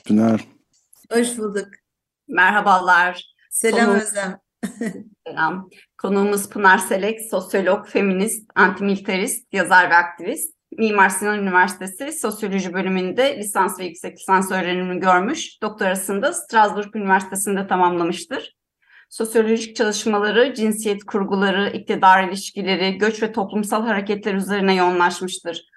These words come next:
Speaker 3: Bu çalışmaların yanında romanları, masalları sekiz dilde yayınlanmıştır. Türkiye'de Amargi Feminist Dergi'nin kurucu editörlerinden ve Amargi Kadın Dayanışma Kooperatifi kurucularından,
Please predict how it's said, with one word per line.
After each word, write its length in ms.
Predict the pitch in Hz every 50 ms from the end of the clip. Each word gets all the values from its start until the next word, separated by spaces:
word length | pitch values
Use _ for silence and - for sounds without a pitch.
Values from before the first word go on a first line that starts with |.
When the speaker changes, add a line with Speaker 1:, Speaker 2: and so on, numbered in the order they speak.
| _ - _ _ -
Speaker 3:
Bu 80 | 285 277
çalışmaların 640 | - 311 247 233 240 - 247 233 220 220 226 214 220
yanında 500 | 214 208 202 202 196 196 190 220 233 254 320 427 370 285
romanları, 600 | 226 214 220 220 208 208 202 202 202 190 190 185
masalları 720 | 190 202 196 - - 208 202 190 190 190 202 247 320 330 -
sekiz 360 | - 233 220 - 254 220 190
dilde 240 | 185 190 185 - 247
yayınlanmıştır. 960 | 247 226 214 208 202 196 185 180 185 196 190 - - - 175 170 - - _ _ _ _ _ _ _ _ _ _ -
Türkiye'de 440 | 262 254 - - 220 214 208 254
Amargi 440 | 247 220 208 220 220 220 226 220 220
Feminist 460 | 220 - 226 214 214 220 214 208 -
Dergi'nin 480 | 214 202 190 190 185 190 202 226 269 269
kurucu 420 | - 240 214 214 208 208 220 220 -
editörlerinden 1000 | 202 185 - - - 208 180 175 170 175 185 165 190 190 190 196 233 254 294 262 226
ve 100 | 226 -
Amargi 440 | 202 196 208 214 220 208 190 214
Kadın 300 | - 220 202 220 226 220
Dayanışma 440 | 214 214 208 202 214 214 - 226 220
Kooperatifi 580 | - 233 208 202 202 214 190 - - - 226 -
kurucularından, 1040 | - - 202 190 - 196 190 170 175 190 185 180 185 180 165 185 208 247 311 -